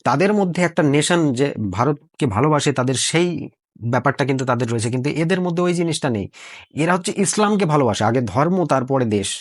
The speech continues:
এদের হয়ে গেছে ব্যাপারটা এটা। <laughs>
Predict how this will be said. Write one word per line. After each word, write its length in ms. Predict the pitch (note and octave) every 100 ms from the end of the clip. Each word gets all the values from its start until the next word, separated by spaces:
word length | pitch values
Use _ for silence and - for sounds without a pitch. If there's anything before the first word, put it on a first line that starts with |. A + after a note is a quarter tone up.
| -
এদের 200 | A2+ B2
হয়ে 140 | A#2 A2+
গেছে 180 | G#2 G2
ব্যাপারটা 340 | G2 F#2 E2+
এটা। 200 | F2+ - - _ _ _ _ _ _ _ _ _ _ _ _
<laughs> 480 | - - C3 C#3 A2+